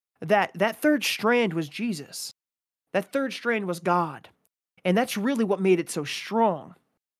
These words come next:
And I've never, like, that's never left my head because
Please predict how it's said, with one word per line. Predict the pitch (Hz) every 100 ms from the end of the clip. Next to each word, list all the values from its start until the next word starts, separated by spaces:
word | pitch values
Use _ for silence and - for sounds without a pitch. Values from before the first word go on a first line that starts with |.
| _ _ _ - 214
And | 214
I've | 208
never, | 226 320 381 -
like, | 202 190
that's | 226 226
never | 220 339 330
left | 254 240
my | 226 202
head | 180 240 185
because | 185 208